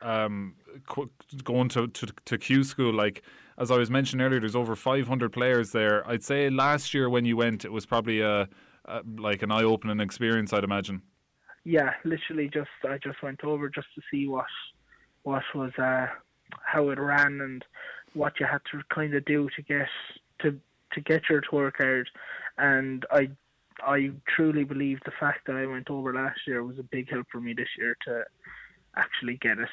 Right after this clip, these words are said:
Speaker 2: So, in a sense, I look at it as I was lucky that I did go over last year and took, took the beating, didn't get out of stage one, and just said, "I'll come back next year and just give it a good rattle then after that."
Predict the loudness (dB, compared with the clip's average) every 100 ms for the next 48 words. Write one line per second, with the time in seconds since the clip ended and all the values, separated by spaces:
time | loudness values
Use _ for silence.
0 | -10 -8 -6 -6 -10 -14 -18 -20 _ _
1 | _ -16 -14 -14 -6 -4 -4 -2 -2 2
2 | 2 2 0 -2 -2 -2 -4 -4 -4 -4
3 | -4 -6 -4 -6 -4 -4 -6 -8 -6 -4
4 | -2 0 0 -2 -6 -6 -6 -8 -12 -16
5 | _ _ -4 -4 -4 -8 -8 _ -14 -14
6 | -14 0 0 0 0 4 4 2 -2 0
7 | 0 4 4 6 4 0 0 2 2 0
8 | -2 -4 -6 -10 _ -10 -6 -4 -4 -4
9 | -4 -6 -4 -6 -6 -2 -2 -2 -8 -4
10 | -4 -4 -4 0 0 0 -2 -2 -2 -2
11 | -4 -2 -2